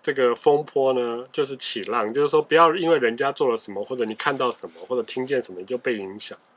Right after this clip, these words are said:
你只要按照自己，呃，就是内心去走。然后，所以你只要按照这个，我们刚刚讲的这个方向去思考呢，就是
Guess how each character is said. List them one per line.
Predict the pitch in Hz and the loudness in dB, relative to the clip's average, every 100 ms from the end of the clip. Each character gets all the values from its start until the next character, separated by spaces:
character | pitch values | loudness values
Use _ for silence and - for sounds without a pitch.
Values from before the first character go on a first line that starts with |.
| _ - - - | _ -20 -20 -18
你 | - | -12
只 | 147 147 | 0 4
要 | |
按 | 156 175 | 6 4
照 | 156 156 | 4 2
自 | 135 151 | 2 -2
己， | 113 92 92 _ _ _ _ | -6 -12 -14 _ _ _ _
呃， | - 110 104 | -10 -8 -6
就 | 107 | -4
是 | 127 127 | -4 -2
内 | 147 135 | 0 0
心 | 127 | 0
去 | 127 131 | -4 -6
走。 | - 92 - _ _ _ _ _ | -8 -12 -12 _ _ _ _ _
然 | 143 | -2
后， | |
所 | 151 | 2
以 | 165 | 2
你 | 170 | 2
只 | 143 | 4
要 | |
按 | 151 156 160 | 4 4 2
照 | 160 139 | 2 2
这 | 151 | 0
个， | 135 113 107 | 0 0 -2
我 | |
们 | 107 117 | -6 -2
刚 | 135 | 0
刚 | 139 | 0
讲 | 143 104 | 0 -2
的 | 101 | -4
这 | 127 | -6
个 | 113 104 | -4 -6
方 | - 127 | 0 0
向 | 127 131 | 2 -2
去 | 120 | -4
思 | 127 - 131 | -4 -2 -4
考 | 131 104 87 | -4 -4 -6
呢， | 85 - _ _ _ - - _ _ _ | -18 -20 _ _ _ -20 -20 _ _ _
就 | 151 | -4
是 | 147 139 131 120 | -2 -2 -2 -2